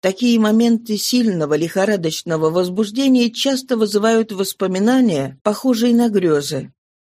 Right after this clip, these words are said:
Он задавал себе вопросы, выпытывал у самого себя. Всё это исчезнувшее прошлое вихрем проносилось у него в голове.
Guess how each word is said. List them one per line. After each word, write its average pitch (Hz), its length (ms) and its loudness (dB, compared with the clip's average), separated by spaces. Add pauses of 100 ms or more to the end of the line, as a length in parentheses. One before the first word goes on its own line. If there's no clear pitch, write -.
Он 240 180 4
задавал 233 440 2
себе 226 280 0
вопросы, 226 600 -2
выпытывал 233 680 0
у 240 80 2
самого 226 420 2
себя. 214 440 -2 (240)
Всё 180 260 -2
это 170 240 -4
исчезнувшее 160 880 -2
прошлое 196 600 0
вихрем 226 680 -2
проносилось 220 800 -2
у 196 60 0
него 185 240 0
в 185 80 -12
голове. 175 540 2